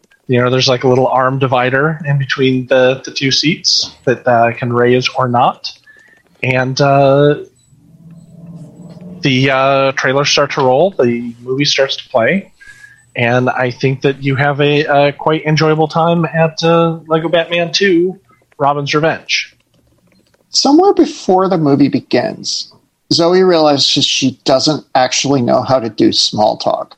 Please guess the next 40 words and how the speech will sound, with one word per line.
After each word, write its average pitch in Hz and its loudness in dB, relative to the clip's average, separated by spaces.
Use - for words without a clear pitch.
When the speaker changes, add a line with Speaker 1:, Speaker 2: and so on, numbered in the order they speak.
Speaker 2:
because 156 0
all 160 2
she 214 2
does 147 2
is, 143 0
like, 131 -2
just - -2
slowly, 131 2
like, 120 0
lure 123 2
in 120 -2
humans, 120 0
and 123 0
they 131 2
find 127 -4
everything 131 -2
she 143 2
says 123 -2
fascinating. 170 0
Um, 135 0
so 175 2
she's 180 2
like, 165 2
be-, 160 4
you 143 4
know, 139 2
like, 131 2
Analia 135 0
will 127 0
be, 131 0
like, 120 0
talking 131 -4
about 131 0
something, 127 -4
and 123 -2
Zoe - 0
will 64 -2
be - 0
like, 60 0
"I 240 4